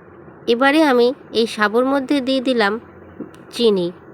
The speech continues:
আমি এখানে তিন চামচের মতন চিনি দিলাম। তারপরে দিচ্ছি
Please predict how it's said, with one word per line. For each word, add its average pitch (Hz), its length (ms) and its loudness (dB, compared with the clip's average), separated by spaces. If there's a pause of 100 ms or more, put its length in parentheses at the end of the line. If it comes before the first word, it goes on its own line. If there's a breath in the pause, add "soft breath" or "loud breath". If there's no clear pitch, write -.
(120)
আমি 240 220 0
এখানে 277 300 -2 (100)
তিন 226 220 0
চামচের 247 480 -2
মতন 269 320 0
চিনি 208 300 -2
দিলাম। 175 300 -6 (1400)
তারপরে 220 480 2
দিচ্ছি 277 360 -4